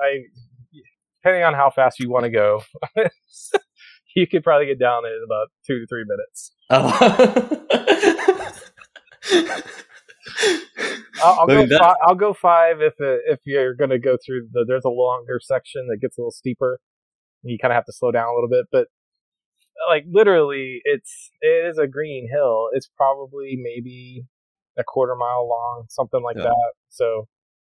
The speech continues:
Speaker 1: you know, you're up there, but, I mean, you just, if you just go straight down this thing, there's a couple little curves, you're down in, yeah, two or three minutes. I mean, y-, the chairlift is longer <laughs> than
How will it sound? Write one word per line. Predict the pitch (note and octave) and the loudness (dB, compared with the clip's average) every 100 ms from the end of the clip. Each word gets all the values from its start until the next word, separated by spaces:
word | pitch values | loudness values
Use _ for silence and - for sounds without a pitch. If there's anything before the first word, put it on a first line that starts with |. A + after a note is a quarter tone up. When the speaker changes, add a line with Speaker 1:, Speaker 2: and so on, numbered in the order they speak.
| _ _ _ _ - | _ _ _ _ -6
Speaker 1:
you | B2+ | -2
know, | |
you're | A#2+ G#3 F3 | 0 2 2
up | - | 0
there, | A2+ G#2+ A#2+ _ - | -4 -4 -6 _ -4
but, | B2+ A#2 - | -2 -2 -6
I | C#3+ | -8
mean, | C#3 | -8
you | C#3 | -6
just, | C#3+ - | -6 -6
if | B2 | -10
you | C#3 | -10
just | D#3+ B2+ | -10 -4
go | B2 | -4
straight | - - A#2+ A#2+ | -4 -6 -6 -4
down | A2+ A#2+ C3 | -4 -2 -2
this | A2 - | -6 -6
thing, | A2+ A2+ A2+ A2+ | -8 -8 -12 -10
there's | G#2+ - | -10 -8
a | |
couple | - B2+ | -6 -4
little | B2 | -4
curves, | - B2 C3 C3+ _ _ _ _ _ _ _ _ - | -2 -2 -2 -4 _ _ _ _ _ _ _ _ -6
you're | C#3 | -4
down | C#3+ C3+ D3 | 2 2 2
in, | A#2+ G#2+ G#2 - | -2 -6 -14 -2
yeah, | C3+ A2 - | 0 0 -4
two | C#3 | -8
or | C#3 | -6
three | C#3 | -4
minutes. | B2+ C3 A2+ | -4 -2 -2
I | |
mean, | D3 C#3 C3 | -2 -2 -6
y-, | - - - - | -12 -18 -14 -2
the | C3+ A#2+ - _ _ - | 0 0 -6 _ _ -10
chairlift | - F#3+ D3+ A2 - _ A2+ B2+ | -2 0 2 0 -4 _ -20 -18
is | A#2 A#2+ | -10 -4
longer | B2+ A#2+ G2 - - - | -4 -4 -12 -16 -20 -20
<laughs> | F5+ G5 G#5 - | -18 -8 -8 -2
than | - - - - D#4 - - C4 - B3+ A#3 | -2 -2 -6 -4 -4 -4 0 0 0 -4 -4